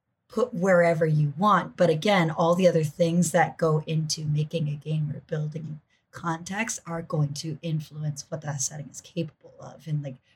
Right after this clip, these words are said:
predetermine some rules for you. So yeah, you can put things anywhere, but again, like, it's a world. It's not just, you're not just painting a painting. There's going to have to be stuff that has to be interacted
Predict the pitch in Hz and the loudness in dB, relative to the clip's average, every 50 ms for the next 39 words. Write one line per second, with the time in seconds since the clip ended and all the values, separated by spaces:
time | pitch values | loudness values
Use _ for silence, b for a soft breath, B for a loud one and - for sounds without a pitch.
0 | _ _ _ 175 156 147 147 147 - - 160 151 - - - - 151 156 151 143 | _ _ _ -6 -6 -6 -6 -10 -12 -8 -6 -6 -6 -4 -6 -8 -4 -2 0 2
1 | 147 156 147 - - - - - - - 175 160 151 147 - - - 123 - - | 2 2 2 0 -2 -10 -12 -14 -12 -4 -2 0 0 0 -2 -4 -10 -10 -8 -2
2 | - 185 180 170 165 165 b b b b b b _ - 330 440 453 - 202 190 | 2 2 2 2 2 -4 b b b b b b _ 0 2 4 4 4 4 2
3 | 202 220 - 285 247 240 330 381 - _ 269 220 202 180 233 233 240 262 254 196 | 2 0 2 2 2 2 0 -6 0 _ 2 2 2 2 2 4 4 4 2 2
4 | 175 165 160 156 - 175 180 - 190 175 - 254 233 185 180 175 160 156 - _ | 0 0 0 0 0 -2 0 0 0 0 2 4 4 4 4 2 2 -2 -4 _
5 | _ _ _ _ _ _ _ - 185 - 196 185 185 220 240 214 170 151 - 160 | _ _ _ _ _ _ _ -8 -6 -4 -6 -2 2 4 4 4 4 2 0 -2
6 | 160 - 185 185 175 170 175 - 180 170 156 - - _ 185 202 196 202 202 190 | -2 0 0 2 2 2 0 2 2 0 0 0 -6 _ 0 0 0 0 -2 -4
7 | 185 180 - - 180 180 175 170 170 160 151 151 - _ - 175 165 156 156 - | -8 -12 -8 -4 -2 -2 -2 -4 -6 -10 -10 -12 -14 _ -12 -12 -10 -10 -14 -14
8 | - - - - _ _ _ _ _ _ - 175 165 160 - - 180 170 165 165 | -16 -20 -20 -20 _ _ _ _ _ _ 0 0 0 0 0 0 0 0 2 -2
9 | 165 156 151 151 147 - - - 165 156 151 - - 160 160 - 165 165 - - | -6 -6 -6 -6 -6 -8 -10 -10 -8 -8 -8 -6 -6 -6 -6 -6 -10 -10 -8 -8
10 | - - - - 175 156 147 151 151 151 151 - 180 175 185 185 - - | -10 -10 -10 -10 -10 -8 -4 -6 -6 -6 -4 0 2 2 2 2 -2 -10